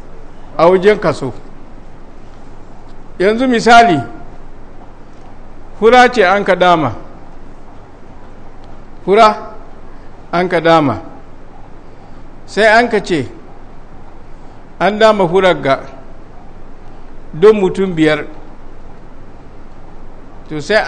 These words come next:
an ka yi musu damu, irin damun ƙyale moɗa, an ka sa nono kawai an ka dama da shi, su biyar.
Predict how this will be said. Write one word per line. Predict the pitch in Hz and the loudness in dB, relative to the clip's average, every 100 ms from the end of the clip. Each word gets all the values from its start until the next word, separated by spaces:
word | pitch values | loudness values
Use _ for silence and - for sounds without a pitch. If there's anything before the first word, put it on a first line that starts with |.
| 220 | 0
an | 233 | 2
ka | 214 | 0
yi | 190 | 2
musu | 196 185 | 0 -2
damu, | 165 185 196 180 127 - - - - - - - - - - - - - | 2 4 6 4 -2 -6 -14 -12 -14 -12 -12 -12 -14 -14 -14 -14 -14 -4
irin | 185 190 165 | 0 0 2
damun | 180 185 165 135 127 - - - - - - - - - | 2 2 0 -2 -6 -10 -14 -14 -14 -14 -16 -16 -18 -2
ƙyale | 139 151 160 | 2 4 4
moɗa, | 165 160 156 147 - - - - - - - - - - | 4 4 6 4 4 -8 -14 -16 -16 -16 -16 -14 -14 -6
an | 165 170 | -4 -2
ka | 156 | 2
sa | 175 | 4
nono | 165 175 170 151 | 4 2 2 0
kawai | 165 175 143 | 2 2 4
an | 151 | 2
ka | 143 147 | -2 0
dama | 156 147 131 | 0 2 -2
da | 117 | -4
shi, | - - - - - - | -10 -12 -12 -12 -14 -14
su | - 196 190 | -4 0 4
biyar. | 160 151 151 | 6 6 4